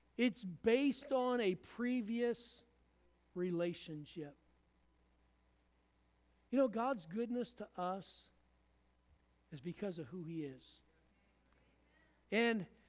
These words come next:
there are, there is loving kindness to us. God is,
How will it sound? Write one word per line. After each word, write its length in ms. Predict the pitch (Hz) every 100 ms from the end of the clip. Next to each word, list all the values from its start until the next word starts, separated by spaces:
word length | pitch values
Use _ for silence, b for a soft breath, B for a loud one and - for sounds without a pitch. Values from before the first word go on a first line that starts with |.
| b
there 240 | 208 269
are, 340 | 262 247 233 190 - b b
there 240 | 226 254 247
is 200 | 226 185
loving 680 | 190 196 240 277 285 262 247
kindness 720 | - 220 226 233 190 156 135 - - _ _ -
to 180 | - 226
us. 200 | 160 127 - - _ _ _ _ _ _ _ _ _
God 380 | 180 220 262 294
is, 260 | 269 233